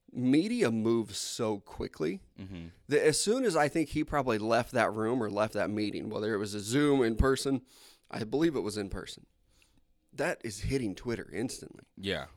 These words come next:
Speaker 1: I don't think that there's really time to be like, "Hey, calling a meeting tomorrow at seven A M, have some news for you guys." It wasn't gonna last until seven A M.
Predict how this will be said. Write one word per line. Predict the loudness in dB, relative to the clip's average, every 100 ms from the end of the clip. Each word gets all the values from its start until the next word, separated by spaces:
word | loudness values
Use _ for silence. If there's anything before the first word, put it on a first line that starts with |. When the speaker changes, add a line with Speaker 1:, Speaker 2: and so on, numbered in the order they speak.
| -4
Speaker 1:
I | 0
don't | 2 2
think | 0 -2
that | -2
there's | -2 -2
really | -2 0 -2
time | -2 0 0 0
to | -2
be |
like, | -2 0
"Hey, | 2 4 4 -2 _ -20 _ _ _ _ -4
calling | 4 6 8
a | 8
meeting | 6 4 4 0
tomorrow | 2 4 6 4
at | 2
seven | 2 0 2
A | 2 4 4
M, | 2 0
have | -2 -4
some | -2 4
news | 4 4
for | -2
you | -6 -4
guys." | -4 -4 -8 _ -4
It |
wasn't | 0 2
gonna | 2 2
last | -2 -4 -6 -8
until | -6 -6 -6 -14 _ _
seven | -12 -8 -6 -4
A | -4
M. | -4 -4